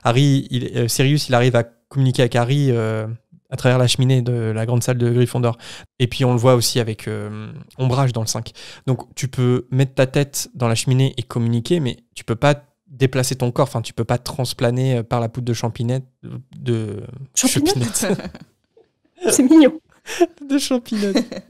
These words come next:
Speaker 1: Tu peux pas, tu peux pas apparaître en fait dans la cheminée, je pense. Tu peux juste communiquer. Enfin, j'imagine, c'est ma théorie, quoi.
Speaker 2: Mais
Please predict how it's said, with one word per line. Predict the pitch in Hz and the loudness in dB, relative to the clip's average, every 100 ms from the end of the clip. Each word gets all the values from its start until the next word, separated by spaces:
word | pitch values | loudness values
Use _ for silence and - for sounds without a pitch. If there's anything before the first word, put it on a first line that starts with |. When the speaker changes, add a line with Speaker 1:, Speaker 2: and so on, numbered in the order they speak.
| _ _ _ _ _ - _ - 370 330 302 277 247 _ | _ _ _ _ _ -20 _ -18 -14 -10 -10 -12 -16 _
Speaker 1:
Tu | - | -2
peux | 135 | 0
pas, | 147 139 | 2 0
tu | 131 127 | -2 -2
peux | 135 | 0
pas | 147 147 - | 4 2 2
apparaître | 139 135 135 143 139 120 | 0 2 2 0 -2 -6
en | |
fait | 110 120 | -2 0
dans | 120 | 2
la | 117 | 0
cheminée, | - 139 147 | 0 0 0
je | 120 | -2
pense. | - 117 | -4 -8
Tu | - | -6
peux | 120 | -4
juste | 113 - | -4 -2
communiquer. | 117 117 120 120 | 0 0 0 0
Enfin, | 120 | 0
j'imagine, | 120 131 131 117 113 | 2 2 2 0 -4
c'est | 117 | -8
ma | 113 | -8
théorie, | - 123 123 | -10 -12 -14
quoi. | - _ _ | -18 _ _
Speaker 2:
Mais | 240 240 | 6 6